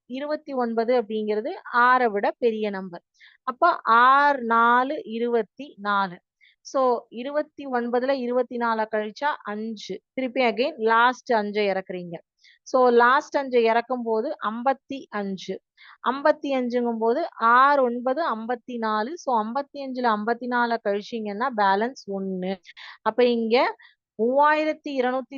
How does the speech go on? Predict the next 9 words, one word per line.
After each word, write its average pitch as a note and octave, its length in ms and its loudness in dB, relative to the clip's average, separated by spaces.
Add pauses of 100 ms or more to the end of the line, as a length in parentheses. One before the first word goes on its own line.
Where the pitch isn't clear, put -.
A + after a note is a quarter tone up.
(140)
தொண்ணூத்தி A#3+ 360 -4 (100)
ஐந்தை G#3 280 0 (320)
ஆறால் C4 420 4
வகுத்தால் A3 520 0 (280)
ஈவு B3 420 -2 (300)
கோஷன்ட் A#3+ 520 -6 (120)
ஐநூத்தி A#3+ 360 -6 (100)
நாற்பத்தி G#3+ 480 -2 (140)
ஒன்பது, F3+ 400 -4